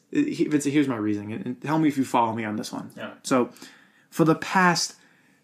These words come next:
Speaker 1: fifteen, at least fifteen years, Marvel's been putting out their superhero movies, right? I think the first Iron Man was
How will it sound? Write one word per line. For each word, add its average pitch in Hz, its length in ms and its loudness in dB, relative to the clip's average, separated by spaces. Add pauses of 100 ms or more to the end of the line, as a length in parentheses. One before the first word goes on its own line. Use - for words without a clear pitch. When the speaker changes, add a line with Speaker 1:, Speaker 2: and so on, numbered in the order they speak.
(280)
Speaker 1:
fifteen, 170 680 2
at 147 200 0
least 202 220 4
fifteen 131 460 -2
years, 104 440 -6 (760)
Marvel's 127 500 4
been 113 160 -2
putting 117 240 -4
out 113 160 -6
their 113 100 -8
superhero 110 520 -6
movies, 107 320 -8
right? 120 200 -6
I 131 40 -4
think 147 140 -4
the 151 60 -4
first 139 280 0
Iron 131 280 0
Man 127 220 0
was 110 360 -6